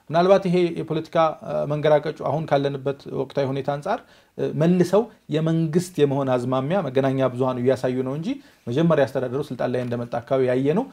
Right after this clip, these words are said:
በትክክልም የህዝብ መገናኛ ብዙሃን ማለት ህዝብ የሚፈልጋቸውን ኢትዮጵያ የብዝሃነት ሀገር ናት። ያንን ብዝሃነት በአግባቡ የማሳየት ጅምሮች ነበሩ። አሁን ከቃል አልፎ በትክክል ተጠያቂነቱን የሚያመጣ የህግና የፖሊሲ ማዕቀፍ አውጥቷል።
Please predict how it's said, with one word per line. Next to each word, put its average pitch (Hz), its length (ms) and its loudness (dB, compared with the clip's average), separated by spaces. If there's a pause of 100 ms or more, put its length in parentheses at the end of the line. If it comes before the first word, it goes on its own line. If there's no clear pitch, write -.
(240)
በትክክልም 170 640 0 (420)
የህዝብ 139 440 6
መገናኛ 127 500 0
ብዙሃን 117 340 -2
ማለት 208 260 0 (400)
ህዝብ 127 260 2
የሚፈልጋቸውን 131 800 0 (220)
ኢትዮጵያ 139 380 2
የብዝሃነት 127 500 2
ሀገር 135 220 2
ናት። 208 200 0
ያንን 143 360 0
ብዝሃነት 131 460 -2 (260)
በአግባቡ 131 460 4 (540)
የማሳየት 123 600 0
ጅምሮች 131 420 -2
ነበሩ። 120 260 -6
አሁን 180 180 4 (280)
ከቃል 165 380 2 (440)
አልፎ 139 260 0 (560)
በትክክል 139 480 -2
ተጠያቂነቱን 165 720 -2 (200)
የሚያመጣ 135 720 2 (200)
የህግና 135 400 -2
የፖሊሲ 117 340 -4
ማዕቀፍ 113 320 -6
አውጥቷል። - 300 -10